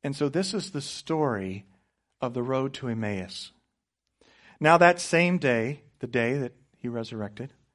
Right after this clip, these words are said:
two of them were going to a village called Emmaus, about seven miles from Jerusalem.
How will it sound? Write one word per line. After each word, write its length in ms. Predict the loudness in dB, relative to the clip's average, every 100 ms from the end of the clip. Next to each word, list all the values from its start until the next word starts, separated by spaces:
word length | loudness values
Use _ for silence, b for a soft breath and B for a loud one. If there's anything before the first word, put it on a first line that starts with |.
| _ _ _ _ _ _ _ _ _ _ _ _ _ _ _ _ _ 0
two 220 | 4 6
of 160 | 4
them 240 | 0 -2 0
were 120 | -2
going 320 | 2 2 2
to 160 | 2 0
a 60 |
village 380 | 0 0 0 -2
called 220 | -2 0
Emmaus, 580 | 0 0 0 -2 -4 -8 -6
about 240 | -2 -4
seven 400 | -2 -2 0 -2
miles 440 | -2 0 0 -4 -8
from 200 | -10 -8
Jerusalem. 580 | -2 -2 -4 -10 -14